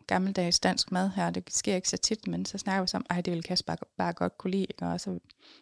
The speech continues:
er det næsten, som han har lyst til at lave en portion og, og sætte klar til ham, men, øh, ja, men sådan er det ikke. Men, men at vi har det med, og, og vi tør være i det, tror jeg, og, og, og huske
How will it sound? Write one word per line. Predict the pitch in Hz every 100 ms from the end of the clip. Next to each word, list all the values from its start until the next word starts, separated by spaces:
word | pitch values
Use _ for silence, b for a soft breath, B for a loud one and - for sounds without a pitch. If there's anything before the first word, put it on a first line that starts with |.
| b
er | 196
det | 180
næsten, | 180 -
som | 202 190
han |
har | 185
lyst | -
til | 180
at |
lave | 185
en | 190
portion | 190 208 190 160
og, | 170 175 B B B B -
og | 185
sætte | 196 180
klar | 214 185
til | - 170
ham, | 175
men, | 202 208 185 -
øh, | - - 180 _ _ _ _ _ _ B B B _ _ -
ja, | 202 185 -
men | -
sådan | - 196
er | 196
det | 190
ikke. | 202
Men, | 190 190 190 208
men | 214
at | 214 208
vi |
har | 226 226
det | 226
med, | 240 285 -
og, | - 208 185 B B B -
og | 214
vi | 208
tør | 208 - 220
være | 214 233 262
i | 254
det, | 208 - -
tror | -
jeg, | 190 -
og, | 196 190 -
og, | - - 202 - -
og | 202 202
huske | - 247 - -